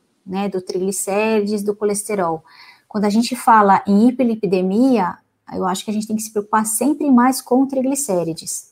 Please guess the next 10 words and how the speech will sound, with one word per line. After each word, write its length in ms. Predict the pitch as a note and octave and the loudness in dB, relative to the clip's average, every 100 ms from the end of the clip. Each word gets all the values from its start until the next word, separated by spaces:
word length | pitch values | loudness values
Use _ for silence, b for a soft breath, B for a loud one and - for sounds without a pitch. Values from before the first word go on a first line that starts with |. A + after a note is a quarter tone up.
| _ | _
né, 300 | E3+ F#3 A3 b b b b | -6 -4 -4 b b b b
por 100 | F#3+ | -6
conta 280 | F#3+ G3+ G#3 | -2 -2 0
realmente 420 | G#3 G#3 G3+ G#3 | 0 2 0 0
da, 320 | G3 F#3+ G3 | 2 2 2
das, 300 | F#3+ G3 G3 | 0 0 0
das, 420 | G3 G3 F#3+ G3 F#3+ | -2 -2 -2 -2 -2
das 240 | G3+ G3 | 0 0
maiores 340 | G3+ G3 G3 | 0 0 -2
consequências. 1000 | - G#3+ G#3+ A#3+ - E3+ D#3 - E3+ - | -6 -6 -6 -8 -6 -6 -6 -8 -10 -12